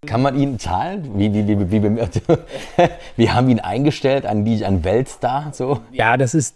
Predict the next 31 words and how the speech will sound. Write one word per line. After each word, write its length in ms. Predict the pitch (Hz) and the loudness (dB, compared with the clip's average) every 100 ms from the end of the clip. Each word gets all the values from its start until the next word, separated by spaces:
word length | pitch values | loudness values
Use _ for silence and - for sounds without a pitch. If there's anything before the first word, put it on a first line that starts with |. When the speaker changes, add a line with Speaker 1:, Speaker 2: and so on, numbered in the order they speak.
| - | -4
Speaker 2:
das 220 | 123 - | -4 0
Gleiche, 280 | 117 120 131 | 0 2 0
was 120 | 117 | 0
ich 80 | 107 | -4
vorhin 220 | 110 117 | -4 -2
schon 180 | 120 113 | -2 -2
gesagt 360 | 98 101 101 | -2 -6 -8
habe. 160 | 104 101 | -10 -10
Es 100 | 107 | -10
ist 160 | 113 131 | -10 -4
jetzt 260 | 110 104 | -4 -2
nichts, 460 | 117 110 - - - _ _ _ | -2 -2 -4 -10 -10 _ _ _
was 180 | 113 107 | -4 -2
du 140 | 127 | 0
so 240 | 110 113 117 | 0 2 2
bezahlen 500 | 120 - 117 127 139 | 0 0 2 4 2
könntest, 500 | - 143 131 147 113 | 2 2 2 -2 2
Speaker 1:
Ja, 200 | 104 98 | 2 2
ja. 280 | 87 82 78 | 2 -2 -2
Speaker 2:
wie 240 | 131 147 | -2 0
wenn 160 | 123 120 | 2 2
du 80 | 113 | 2
dir 140 | 113 | 0
die 100 | 117 | -2
Gagen 380 | 117 117 113 117 | -2 -2 -2 -2
und 140 | 113 | -2
so 120 | 113 | -6
anguckst, 520 | 107 123 - 147 - - - - | -8 -8 -2 -2 -2 -18 -20 -10
sondern 400 | - 123 131 127 - _ _ - | 2 4 4 2 -2 _ _ -6
auch 220 | 120 110 | -6 -2
wieder 320 | 127 113 117 | -4 -4 -10